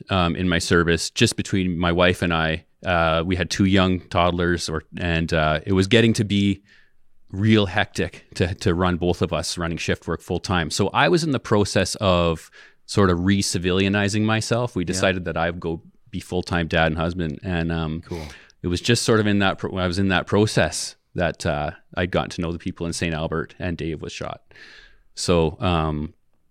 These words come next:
Speaker 1: it, I mean, I just, I just couldn't believe it. <laughs> I mean, like, how do you, like, the third time? I mean, I, I just, I, I was pretty speechless. Uh, I mean, all I did was go into the detachment and say, you know, "What, what can I do?" I mean, I know I'm not on the street anymore,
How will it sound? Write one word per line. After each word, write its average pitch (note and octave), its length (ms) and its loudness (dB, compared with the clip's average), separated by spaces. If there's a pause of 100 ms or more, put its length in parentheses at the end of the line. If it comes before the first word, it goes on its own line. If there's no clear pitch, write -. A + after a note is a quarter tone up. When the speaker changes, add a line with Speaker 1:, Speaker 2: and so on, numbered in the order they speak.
(640)
Speaker 1:
it, - 280 -8 (340)
I G#2+ 120 4
mean, F#2+ 360 4
I A2 100 0
just, G#2 400 -2 (120)
I F#2+ 120 -4
just G2 240 -4
couldn't F#2 220 2
believe D#2 320 -2
it. F#2 120 2
<laughs> F2 60 0
I - 40 2
mean, - 120 6 (140)
like, C#3+ 120 -4
how B2 160 0
do B2+ 60 0
you, G2 160 2 (680)
like, - 240 -4
the D#2+ 80 -8
third F#2 280 6
time? F#2+ 540 0 (220)
I F2 140 2
mean, E2 360 -2
I, - 80 -6 (840)
I F#2 100 -4
just, - 360 -4 (840)
I, F2+ 120 2
I - 40 0
was F#2 180 -2
pretty F#2+ 260 2
speechless. F#2 600 -2
Uh, C#2 400 -2
I F2 120 -6
mean, E2+ 120 -2
all F2 160 2
I F2 40 2
did F#2 280 -2
was E2+ 120 -2
go F2 140 0
into F2+ 160 -2
the E2+ 140 -8
detachment E2+ 500 -2
and - 80 -8
say, D#2 160 -4
you D#2 140 -4
know, D#2 120 -6
"What, D#2 200 -6 (160)
what D2+ 160 -4
can E2 140 -6
I C2+ 80 -8
do?" D#2+ 340 -6
I - 60 -10
mean, E2+ 160 -4
I D#2+ 60 -4
know E2+ 140 -4
I'm E2+ 120 -2
not F2 180 2
on E2 80 -2
the D#2 80 -4
street F#2+ 260 0
anymore, E2+ 440 -2